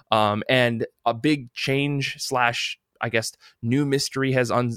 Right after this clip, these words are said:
uh, revealed itself in the book that I'm really excited to see her wrap up in the next three issues. This is a twelve issue maxi series. Um, all I wanna say is that if,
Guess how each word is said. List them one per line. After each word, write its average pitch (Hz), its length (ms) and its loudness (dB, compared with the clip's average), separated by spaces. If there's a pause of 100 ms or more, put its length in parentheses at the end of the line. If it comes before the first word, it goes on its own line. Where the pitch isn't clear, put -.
uh, 110 100 0
revealed 117 440 0
itself 120 400 0
in 110 100 0
the 110 80 2
book 117 320 0 (300)
that 110 140 2
I'm 107 100 4
really 127 160 4
excited 127 380 0
to 110 60 -4
see 117 220 -4
her 117 200 -2
wrap 113 340 -4
up 113 260 0
in 113 120 -4
the 110 80 -2
next 107 340 -4
three 113 220 -2
issues. 113 340 0
This 113 100 -10
is 113 60 -10
a 113 60 -4
twelve 113 300 0
issue 113 200 0
maxi 107 360 -4
series. 110 500 0 (340)
Um, 104 340 4
all 143 160 4
I 156 40 4
wanna 143 180 2
say 135 300 4
is 117 160 2
that 117 120 2
if, 113 120 2